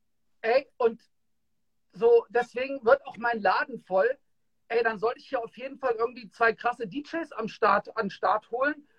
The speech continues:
Und wenn Tiger kommt, wenn's geht, irgendwie nicht zu spät, also nicht um vier, aber so zwei ist eine coole Zeit, ey, dann soll der zwanzig oder fünfundzwanzig Minuten seine Show machen und dann ist gut.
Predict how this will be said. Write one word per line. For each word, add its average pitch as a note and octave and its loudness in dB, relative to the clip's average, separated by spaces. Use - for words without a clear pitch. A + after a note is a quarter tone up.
Und A3+ 10
wenn A#3+ 4
Tiger A#3 -4
kommt, C#4 -6
wenn's A3 -4
geht, B3+ -14
irgendwie A#3 -2
nicht A3 -4
zu C4 -6
spät, D4+ -6
also G#3 0
nicht A3+ -8
um A3+ -10
vier, C4+ 4
aber A#3 10
so A3+ 10
zwei G3+ 0
ist D4 -16
eine A#3+ -14
coole C#4 -10
Zeit, C4 -2
ey, A3 2
dann A3+ -2
soll A3 -2
der B3+ 0
zwanzig B3 -10
oder A#3 -6
fünfundzwanzig C4+ -12
Minuten B3 -6
seine A3+ 2
Show A3 0
machen A3 -2
und A#3 -2
dann G#3+ 2
ist - -14
gut. C4 -6